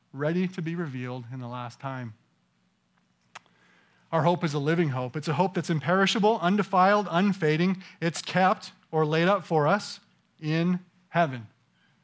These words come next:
It's not ours to maintain. It's not ours to keep. It's God's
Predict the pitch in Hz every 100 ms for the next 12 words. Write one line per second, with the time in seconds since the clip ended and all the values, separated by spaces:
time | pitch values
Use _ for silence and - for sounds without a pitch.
0 | _ _ - 165 180 165 160 180 185 185
1 | 170 170 170 190 196 - 180 160 175 220
2 | - 151 185 220 170 143 151 175 185 156
3 | 165 -